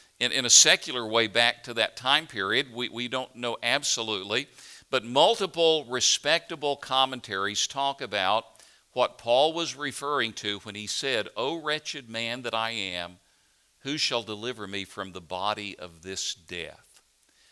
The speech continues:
According to commentators, during the Roman era, in certain parts of the Roman Empire, certainly near where Paul was from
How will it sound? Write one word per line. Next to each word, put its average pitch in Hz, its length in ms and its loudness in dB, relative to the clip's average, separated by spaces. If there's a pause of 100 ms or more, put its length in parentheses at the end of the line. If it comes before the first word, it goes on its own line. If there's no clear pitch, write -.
(180)
According 165 420 4
to 180 40 -14
commentators, 120 960 0
during 160 440 2
the 131 100 -2
Roman 143 500 0 (140)
era, 110 500 2 (420)
in 123 140 -4
certain 160 380 4
parts 160 400 4
of 139 60 -4
the 117 100 -2
Roman 156 480 2
Empire, 120 480 4
certainly 135 720 6 (240)
near 147 180 6
where 139 200 4
Paul 151 400 4
was 147 180 0
from 117 400 2